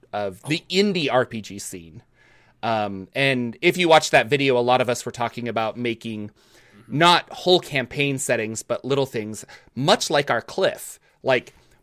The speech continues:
Speaker 1: the
Speaker 2: Yes.
Speaker 1: cliff thing we're talking about is, like, a mini setting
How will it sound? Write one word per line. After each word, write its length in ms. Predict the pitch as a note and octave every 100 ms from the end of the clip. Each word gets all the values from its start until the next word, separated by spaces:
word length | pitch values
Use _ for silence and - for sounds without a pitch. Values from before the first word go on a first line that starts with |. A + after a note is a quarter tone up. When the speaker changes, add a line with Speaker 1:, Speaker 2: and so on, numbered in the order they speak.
| _
Speaker 1:
the 80 | A2 C3+ D3
Speaker 2:
Yes. 40 |
Speaker 1:
cliff 260 | - A3 A3+
thing 180 | - E3+
we're 120 | C#3+
talking 400 | C#3+ D3 C#3 C#3
about 300 | C#3 C3 B2+ -
is, 160 | C#3
like, 260 | C#3 C3+ - C#3+
a 100 | D#3
mini 420 | C#3 C#3 D3+ F#3
setting 560 | F3+ F#3 F#3+ G3+ G#3+